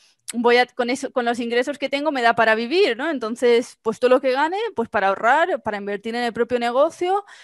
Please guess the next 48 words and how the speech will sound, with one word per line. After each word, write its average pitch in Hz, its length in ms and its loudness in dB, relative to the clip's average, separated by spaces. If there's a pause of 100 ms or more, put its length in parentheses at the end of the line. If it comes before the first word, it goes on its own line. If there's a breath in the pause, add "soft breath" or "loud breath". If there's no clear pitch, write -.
(160 loud breath)
y 247 80 -6
para 208 240 4
ver 226 160 0
si 220 240 -4
esto 220 320 -4
puede 220 200 0
funcionar 233 580 -4
o, 202 540 0
o 165 120 -4
no". 139 180 -10 (560)
Y 247 120 -4
además 214 300 2
también 226 220 -2
había 214 160 0
otra 208 140 -2
ayuda, 214 220 0
Comunidad 202 280 -8
de - 20 -8
Madrid, 254 560 -6
que 226 100 -4
me 214 120 -6
subvencionaba, 202 920 -4 (360 soft breath)
eh, 190 460 0
un 196 80 -10
poco 220 220 -2
la 208 60 -2
inversión 208 340 -6
inicial 208 280 -4
que 220 100 -8
tenía 202 260 -6
que 190 80 -4
hacer, 254 260 0
así 214 160 -2
que - 80 -8
aproveché 196 440 -2
y 214 60 -4
en 202 80 -8
lugar 196 220 -2
de 208 80 -4
comprarme 220 320 -2
solo 220 160 -4
el - 80 0
ordenador, 240 460 0
pues 220 120 -4
bueno, 165 160 -10
pues - 140 -18
compré, 185 360 -6
eh, 196 60 -10